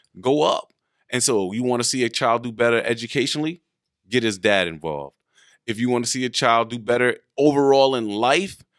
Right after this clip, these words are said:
have an engaged and involved father in his life. And so this, this is no knock to moms. We just recognize that children need the balance of having a dad in their life. And so this event celebrates dads, celebrates fathers, and we, we really want everybody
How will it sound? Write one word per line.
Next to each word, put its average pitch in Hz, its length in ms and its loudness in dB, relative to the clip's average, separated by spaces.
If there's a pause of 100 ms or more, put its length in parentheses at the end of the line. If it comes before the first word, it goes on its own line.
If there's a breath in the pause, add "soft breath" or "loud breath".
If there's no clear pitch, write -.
(100)
have 110 220 -2
an 117 60 -6
engaged 107 540 -4
and 101 100 -6
involved 95 400 -4
father 95 300 -2
in 87 100 -8
his 80 140 -12
life. 82 240 -8 (340 loud breath)
And 135 100 -8
so 135 360 0 (100)
this, 147 220 -4
this 190 300 -4
is 180 40 -4
no 160 160 0
knock 113 320 -2
to 113 80 -10
moms. 98 320 -4
We 143 140 -6
just 135 200 -4
recognize 110 540 -4
that 90 140 -10
children 127 440 -4
need 107 180 -6
the 92 80 -4
balance 104 500 -4
of 87 100 -12
having 92 360 -6
a 90 40 -8
dad 95 300 0
in 95 80 -6
their 92 80 -6
life. 107 240 -2 (320 loud breath)
And 127 100 -6
so 139 220 4
this 160 260 0
event 117 340 -2
celebrates 127 880 0
dads, 98 540 0
celebrates 117 640 0
fathers, 92 640 -2 (400 loud breath)
and 107 200 -2
we, 143 160 0
we 127 260 -6
really 147 260 0
want 113 380 -2 (240)
everybody 107 1000 0